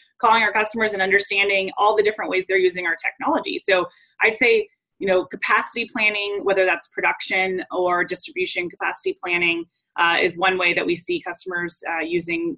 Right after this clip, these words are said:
you know, optimization a lot, um, and, and developing these solutions that are monthly or weekly, and really supporting the end-to-end, um, S and O P decision-making process. So we have companies that look at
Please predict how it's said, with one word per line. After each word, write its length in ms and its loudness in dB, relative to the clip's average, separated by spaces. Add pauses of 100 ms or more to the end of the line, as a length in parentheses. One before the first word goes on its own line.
you 140 -6
know, 80 -4
optimization 720 -4
a 20 -4
lot, 360 2 (280)
um, 560 0
and, 300 -4
and 160 -2
developing 400 -2
these 180 -6
solutions 360 -4
that 100 -6
are 60 -2
monthly 400 -2
or 100 -6
weekly, 520 -2 (240)
and 80 0
really 160 6
supporting 800 2
the 180 0
end-to-end, 680 0 (140)
um, 500 2
S 140 -2
and 100 -2
O 180 -2
P 140 -2
decision-making 760 0
process. 520 -2
So 220 2 (280)
we 120 6
have 240 4
companies 500 -4
that 200 0
look 200 0
at 180 2